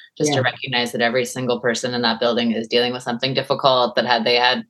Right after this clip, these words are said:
Speaker 1: they got stuck in traffic this morning, their child is sick, their parent is sick, and to be able to really look at the human being first. And we hear this a lot from our teachers of just, like, the,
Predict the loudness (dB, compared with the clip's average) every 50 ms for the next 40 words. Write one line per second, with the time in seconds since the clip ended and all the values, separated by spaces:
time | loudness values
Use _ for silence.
0 | _ -2 0 0 0 0 0 0 0 0 0 0 0 2 2 2 2 2 0 0
1 | 0 -4 -4 -2 -2 0 0 2 2 2 0 2 2 2 2 4 2 2 0 0
2 | 2 2 2 2 2 0 -4 -2 0 2 2 2 2 0 -2 -2 0 2 2 2
3 | 0 0 -2 -2 0 2 2 2 2 -2 -6 -14 -16 -16 -16 -16 -18 -20 _ -4
4 | -4 -2 -2 0 0 2 2 2 2 2 2 2 2 2 2 2 2 2 0 0
5 | -4 -6 -8 -8 -6 -6 -4 -2 -2 -2 -2 0 0 0 0 0 0 2 2 2
6 | 2 0 -2 -4 -4 -4 -4 -2 0 0 0 0 -2 -4 -4 -2 0 2 2 2
7 | 2 2 0 -4 -4 -2 -2 -2 -2 -4 -6 -6 -2 0 0 0 0 -2 -6 -4
8 | -4 -6 -4 -2 -2 -2 -2 -2 -4 -8 -8